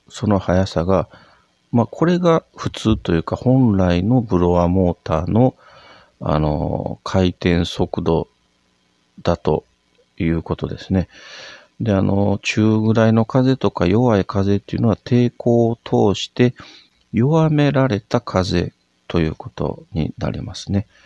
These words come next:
で、このモーターの、あの、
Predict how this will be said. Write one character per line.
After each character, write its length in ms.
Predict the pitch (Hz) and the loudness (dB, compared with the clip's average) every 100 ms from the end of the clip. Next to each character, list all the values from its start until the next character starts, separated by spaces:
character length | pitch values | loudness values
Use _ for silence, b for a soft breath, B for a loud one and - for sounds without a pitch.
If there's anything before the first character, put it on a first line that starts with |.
| B B B B B B B B B B _ _ - | B B B B B B B B B B _ _ -2
で、 140 | 135 | -2
こ 160 | - 139 | 2 4
の 240 | 135 - - | 4 2 2
モ 300 | 127 147 123 | 2 2 0
ー 20 | |
タ 260 | - 98 87 | 0 0 2
ー 20 | |
の、 320 | 90 117 110 - - | 2 2 2 -4 -8
あ 120 | 87 | -6
の、 580 | 90 - 73 76 - | -4 -4 -4 -4 -6